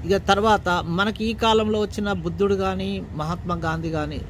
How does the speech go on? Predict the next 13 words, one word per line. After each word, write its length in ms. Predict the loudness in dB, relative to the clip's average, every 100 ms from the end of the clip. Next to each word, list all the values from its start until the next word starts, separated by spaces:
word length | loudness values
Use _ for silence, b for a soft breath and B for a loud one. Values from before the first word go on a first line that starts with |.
| -10 -8 -6
బుద్ధుడు, 280 | 2 4 4 0 B B -2
బుద్ధుని 340 | 2 4 4
ఎక్కువ 200 | 4 0
ఫాలో 280 | 0 2 2
అవుతాం 340 | 0 -2 -4 -4
మనం. 160 | -4 -8
అతను 280 | -4 -2 0
అహింస 360 | 0 -2 -4 -4
గురించి 300 | -4 -4 -4
చెప్పాడు. 360 | -2 -2 -4 -6 -8 B B B 4
గాంధీ 340 | 4 6 2
మహాత్ముడు 520 | 4 2 0 0 -2
కూడా 380 | 0 0 0